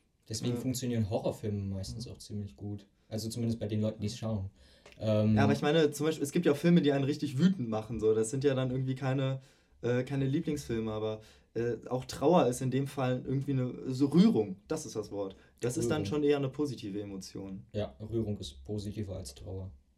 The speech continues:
Speaker 1: Ist tatsächlich
Speaker 2: Mhm.
Speaker 1: so, ja.
Speaker 2: Ich muss sagen, ich weine sehr wenig bei Filmen. Also das, ähm,
Speaker 1: Ja, ich auch.
Speaker 2: kommt,
Speaker 1: Ja.
Speaker 2: kommt ehrlich gesagt, ich kann mich nicht erinnern, wann ich mal bei einem Film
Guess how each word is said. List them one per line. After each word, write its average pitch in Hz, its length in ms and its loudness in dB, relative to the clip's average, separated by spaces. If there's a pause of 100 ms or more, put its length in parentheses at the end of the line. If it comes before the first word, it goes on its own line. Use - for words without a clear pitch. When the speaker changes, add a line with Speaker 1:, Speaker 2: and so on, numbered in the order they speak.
(100)
Speaker 1:
Ist - 120 -20
tatsächlich 110 520 -12
Speaker 2:
Mhm. 107 100 -14
Speaker 1:
so, 98 100 -10
ja. 98 80 -12 (640)
Speaker 2:
Ich - 80 -14
muss 131 120 -2
sagen, 143 380 -2 (300)
ich 120 340 -10
weine 139 600 0 (600)
sehr 120 440 -2
wenig 110 360 -2
bei 101 160 -2
Filmen. 98 460 -8
Also 101 220 -6
das, 98 360 -10
ähm, 101 200 -6
Speaker 1:
Ja, 107 140 0
ich 104 160 -6
auch. 107 180 -2 (100)
Speaker 2:
kommt, 131 420 -2
Speaker 1:
Ja. - 40 -16 (320)
Speaker 2:
kommt 135 360 -4
ehrlich 120 220 -2
gesagt, 120 360 -4
ich 117 120 -10
kann 151 200 -2
mich 143 140 -4
nicht 156 260 0
erinnern, 110 480 -2
wann 107 180 -6
ich 110 140 -10
mal 107 160 -6
bei 101 100 -8
einem 98 280 -8
Film 110 440 -4